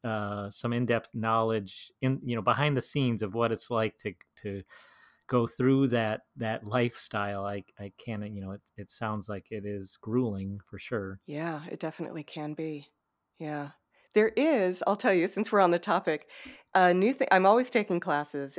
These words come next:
Speaker 2: and there is a new approach coming out of Germany, of all places, um, that's helping actors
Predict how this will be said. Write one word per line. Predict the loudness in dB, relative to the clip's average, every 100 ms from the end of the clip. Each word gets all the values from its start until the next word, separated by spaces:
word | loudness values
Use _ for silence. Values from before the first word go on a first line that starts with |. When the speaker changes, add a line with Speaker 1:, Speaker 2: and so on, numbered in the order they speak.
| -4
Speaker 2:
and | -2 -2
there | 0 0 0 -2
is | -2 0 -2 -4 -8
a | -6
new | -2 0 2 2
approach | 0 -2 -4 -4 -6 -10
coming | -4 -2 -2 -2
out | -2 -2 -4
of | -6 -6 -8 -16 -18 -8
Germany, | -2 0 2 0 -2 0
of | 4
all | 4
places, | 6 4 4 2 -2 -4 -14 -14 -16 -20 -2
um, | 2 4 4 0 -6 _ -2
that's | 4 4 2
helping | 0 0 2 2 2 -2 -6 -12 _ _ 0
actors | 0 0 0 2 4 2 -2 -10